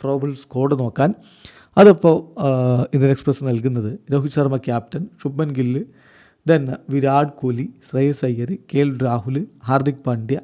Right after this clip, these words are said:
അക്സർ പട്ടേൽ, വാഷിംഗ്ടൺ സുന്ദർ, ഒരുപക്ഷെ അവിടെ റിയാൻ പരാഗ്, രവീന്ദ്ര ജഡേജ അവരിൽ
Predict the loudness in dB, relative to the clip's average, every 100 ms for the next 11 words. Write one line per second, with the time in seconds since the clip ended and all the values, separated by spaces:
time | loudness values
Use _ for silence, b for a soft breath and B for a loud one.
0 | _ -6 -4 -2 -2 -4 -6 -6 -10 -4
1 | -2 -2 -6 -8 -8 -8 -4 -4 -6 -10
2 | b b b b b 0 0 0 -2 0
3 | 0 -2 -4 -2 -2 -2 -2 -2 0 -2
4 | -2 -2 2 6 8 10 10 10 8 0
5 | -2 0 0